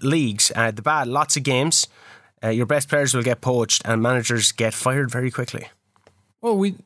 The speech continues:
Speaker 2: it's, it's been a while.
Speaker 1: Go South
Speaker 2: Like, we,
Speaker 1: America
Speaker 2: we,
Speaker 1: again.
Speaker 2: we did have a little sniff down there.
Speaker 1: Ah, well, well, that's where we started off.
Speaker 2: Yeah,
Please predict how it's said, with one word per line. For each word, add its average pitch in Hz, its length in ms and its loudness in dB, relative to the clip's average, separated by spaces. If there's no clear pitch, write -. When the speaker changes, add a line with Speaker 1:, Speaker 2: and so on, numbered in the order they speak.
Speaker 2:
it's, 208 260 -12
it's 208 180 -2
been 294 140 -2
a 165 40 2
while. 147 500 2
Speaker 1:
Go 160 100 0
South 170 220 2
Speaker 2:
Like, 135 100 2
we, 156 60 2
Speaker 1:
America 156 220 2
Speaker 2:
we, 156 120 2
Speaker 1:
again. - 180 -4
Speaker 2:
we 170 100 0
did 226 160 2
have 202 200 2
a - 20 4
little 147 200 2
sniff 160 340 2
down 92 240 2
there. 110 240 2
Speaker 1:
Ah, 339 100 2
well, 330 220 2
well, 262 80 0
that's 311 200 2
where 302 60 0
we 254 60 0
started 170 400 2
off. - 360 -2
Speaker 2:
Yeah, 170 320 2